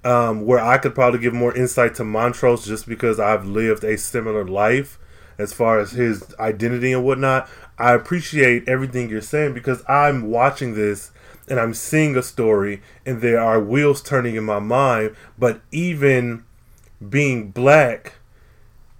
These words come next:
I still can only go so far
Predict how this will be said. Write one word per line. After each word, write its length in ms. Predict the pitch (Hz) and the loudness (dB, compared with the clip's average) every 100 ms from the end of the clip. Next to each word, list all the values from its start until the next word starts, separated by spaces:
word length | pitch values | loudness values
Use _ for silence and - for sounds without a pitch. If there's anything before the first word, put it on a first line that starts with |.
| - - _ _ _ _ _ - - - - | -20 -20 _ _ _ _ _ -20 -20 -10 2
I 160 | 139 | 2
still 480 | 135 - 170 170 156 | 2 -6 2 4 2
can 220 | - 143 139 | 0 -4 0
only 240 | 151 135 | 0 0
go 220 | 107 135 | 2 2
so 320 | 131 - 139 127 | 2 0 0 0
far 640 | - 139 135 127 120 - | 0 2 4 4 0 -4